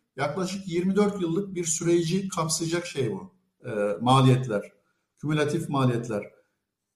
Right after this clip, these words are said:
Havalimanı projelerinin ağırlığı yedi nokta üç milyar.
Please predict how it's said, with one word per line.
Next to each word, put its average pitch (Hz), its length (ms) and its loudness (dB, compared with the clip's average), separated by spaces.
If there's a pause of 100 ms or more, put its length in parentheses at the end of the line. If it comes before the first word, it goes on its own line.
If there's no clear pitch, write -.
(400)
Havalimanı 196 720 4
projelerinin 160 760 2
ağırlığı 160 840 4
yedi 190 320 4
nokta 226 360 -2
üç 208 320 -2
milyar. 127 520 -4